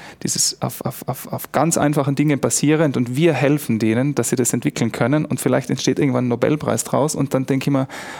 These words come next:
werde da hinten eine Flasche Sekt aufmachen und mich freuen einfach, da ein Teil davon gewesen zu sein und das gibt mir den Antrieb, da drin zu arbeiten, weil das ist natürlich viel spannender oft wie andere Gebäudetypologien.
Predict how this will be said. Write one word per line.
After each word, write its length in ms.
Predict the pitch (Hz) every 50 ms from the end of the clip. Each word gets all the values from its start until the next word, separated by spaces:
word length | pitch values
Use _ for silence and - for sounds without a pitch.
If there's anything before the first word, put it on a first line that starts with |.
| - -
werde 260 | - - 131 127 127
da 80 | 127 127
hinten 220 | 135 139 - - 131
eine 60 | 120
Flasche 280 | - 135 127 - - 120
Sekt 300 | - 123 117 - - -
aufmachen 540 | 123 120 - 135 135 135 - 147 147 -
und 240 | - 139 135 123 127
mich 120 | 139 131 -
freuen 400 | - - 127 139 156 147 127 -
einfach, 360 | - 113 120 - 139 127 -
da 100 | - 131
ein 100 | 127 -
Teil 220 | - 175 196 175
davon 240 | 113 - - 95 95
gewesen 320 | - - 98 - - -
zu 80 | - -
sein 240 | 107 - 117 120 -
und 120 | - - 127
das 160 | 127 - -
gibt 180 | 143 - -
mir 100 | 135 127 113
den 100 | 113 113
Antrieb, 500 | 135 151 175 170 - - 107 - - -
da 100 | - -
drin 300 | - 135 - 160 151 -
zu 140 | - - -
arbeiten, 580 | - 147 147 - 117 113 110 - 127 123 117
weil 220 | 117 113 110 123 - - - - - - - - - - -
das 160 | 139 - -
ist 80 | 139
natürlich 300 | 139 127 - 127 127 120
viel 120 | - - 123
spannender 480 | - - - 113 127 135 127 131 -
oft 160 | - - - -
wie 100 | 123 127
andere 300 | 135 156 160 123 110 104
Gebäudetypologien. 920 | 101 - - 101 92 - - - - - - 104 98 - - 69 67 67